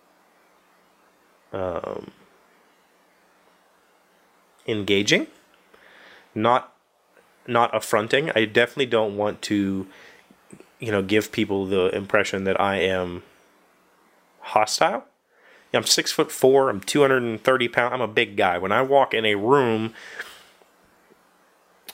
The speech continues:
that's a big dude, <laughs> right? And I, and I try to shake that off by smiling, by making people smile.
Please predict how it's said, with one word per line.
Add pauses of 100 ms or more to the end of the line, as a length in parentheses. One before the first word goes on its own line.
(280)
that's
a
big
dude, (460)
<laughs>
right?
And
I,
and
I
try
to
shake
that
off
by
smiling,
by
making
people
smile.